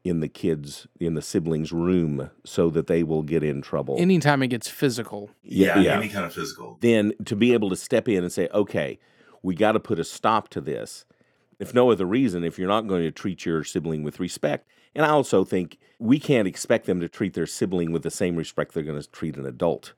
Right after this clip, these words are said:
Speaker 1: Uh, I think that's reaching a little far as well. Now it's not about treating your sibling with respect. It says, "I'm telling you not to do that.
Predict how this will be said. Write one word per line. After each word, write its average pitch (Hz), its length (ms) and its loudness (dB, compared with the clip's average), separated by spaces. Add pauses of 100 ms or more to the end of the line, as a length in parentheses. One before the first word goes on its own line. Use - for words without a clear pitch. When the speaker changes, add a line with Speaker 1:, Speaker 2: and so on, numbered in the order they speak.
(340)
Speaker 1:
Uh, 80 140 -2
I 78 100 2
think 82 180 -2
that's 90 200 0
reaching 82 320 -4
a 76 60 -2
little 71 400 -6
far 64 520 0 (200)
as 80 160 -2
well. 85 360 2 (280)
Now 127 340 4
it's - 160 -2
not 110 160 4
about 120 340 0
treating 95 320 0
your 85 160 0
sibling 87 360 0
with 82 160 -2
respect. 101 500 -2
It 82 100 -2
says, 90 200 0 (100)
"I'm 90 160 -2
telling 110 380 -2
you 85 100 0
not 82 340 0
to 80 140 -4
do 76 200 -4
that. - 320 -10